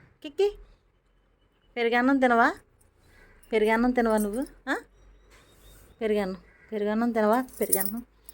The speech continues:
చికెన్తో పాటు పెరుగన్నం కూడా తిను. రేయ్.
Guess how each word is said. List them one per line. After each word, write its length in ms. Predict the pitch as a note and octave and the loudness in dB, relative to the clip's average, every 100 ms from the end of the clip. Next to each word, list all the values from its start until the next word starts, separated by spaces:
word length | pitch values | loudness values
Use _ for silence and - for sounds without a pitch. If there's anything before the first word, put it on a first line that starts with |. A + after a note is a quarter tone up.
| _ _ _ _ - _ _ - - - - _ _ _ _ _ _ _ _ _ _ _ _ _ - _ _ _ _ _ _ _ B3+ | _ _ _ _ -20 _ _ -20 -20 -20 -20 _ _ _ _ _ _ _ _ _ _ _ _ _ -20 _ _ _ _ _ _ _ -4
చికెన్తో 360 | B3 C4+ C#4 C4+ | 2 4 6 6
పాటు 160 | C4 C4 | 6 6
పెరుగన్నం 380 | B3 B3 C4 C4 | 6 6 6 4
కూడా 120 | C4 B3+ | 2 2
తిను. 220 | G#3 F3 - - - - - - - - - - - - _ _ - - - _ _ - - - - - - - - - _ _ _ _ _ _ _ _ _ _ _ _ _ _ _ _ _ - _ - - | 0 -2 -10 -20 -20 -20 -18 -16 -16 -14 -16 -16 -20 -20 _ _ -20 -20 -20 _ _ -20 -20 -20 -20 -20 -20 -20 -20 -20 _ _ _ _ _ _ _ _ _ _ _ _ _ _ _ _ _ -20 _ -20 -6
రేయ్. 240 | G3 F#3 | -2 -2